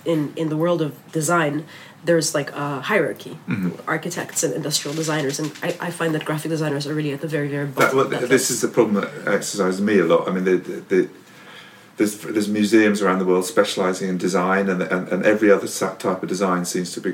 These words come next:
Speaker 2: be ticked off. That, that we can, we can do that, we can do that, and the graphics is right at the bottom of the list.
Speaker 1: Absolutely.
Speaker 2: Despite the fact that it's probably the most prevalent form of design.
Speaker 1: Absolutely.
Speaker 2: Uh,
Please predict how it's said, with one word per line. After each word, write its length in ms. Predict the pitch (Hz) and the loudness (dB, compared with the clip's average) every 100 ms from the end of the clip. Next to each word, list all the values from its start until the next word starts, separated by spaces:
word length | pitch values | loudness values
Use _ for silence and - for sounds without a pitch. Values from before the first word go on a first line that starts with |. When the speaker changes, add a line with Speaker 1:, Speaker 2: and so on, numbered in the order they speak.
| 85 | -4
Speaker 2:
be 200 | - 90 | -4 -4
ticked 340 | - - - | -2 -4 -2
off. 140 | 95 85 | -4 -2
That, 260 | 85 87 | -2 -2
that 180 | - 82 | -2 -2
we 140 | 98 | -4
can, 180 | - 95 - | -4 -8 -6
we 80 | 120 | -6
can 120 | 104 | 0
do 100 | 104 | 2
that, 200 | 98 - | 2 0
we 40 | - | -4
can 120 | 92 | -2
do 160 | 104 | 0
that, 160 | 95 82 | 0 -2
and 80 | 90 | -4
the 40 | |
graphics 460 | 85 104 101 104 - | 0 0 0 -6 -8
is 140 | 87 | -4
right 180 | 98 87 | -2 -2
at 80 | - | -6
the 80 | 82 | -2
bottom 320 | 101 - 87 | -2 -2 -2
of 60 | |
the 40 | 90 | 0
list. 220 | 87 85 | 0 -4
Speaker 1:
Absolutely. 400 | 85 175 - - - - - | -6 -6 -6 -10 -16 -18 -8
Speaker 2:
Despite 440 | 117 - 127 120 | -4 2 4 4
the 60 | - | 0
fact 320 | 98 95 - | -2 -2 -2
that 140 | 90 | -2
it's 200 | 101 - | -2 -4
probably 320 | - 101 98 | -2 -2 0
the 80 | 95 | 0
most 240 | 90 90 - | 0 -2 0
prevalent 500 | 107 101 95 90 - | 2 2 2 -2 -2
form 400 | - 107 87 85 | 2 4 4 0
of 140 | 82 | -6
design. 440 | 69 80 73 73 | -8 -6 -6 -6
Speaker 1:
Absolutely. 460 | - - 185 170 | -8 -8 -8 -4
Speaker 2:
Uh, 60 | 92 | -2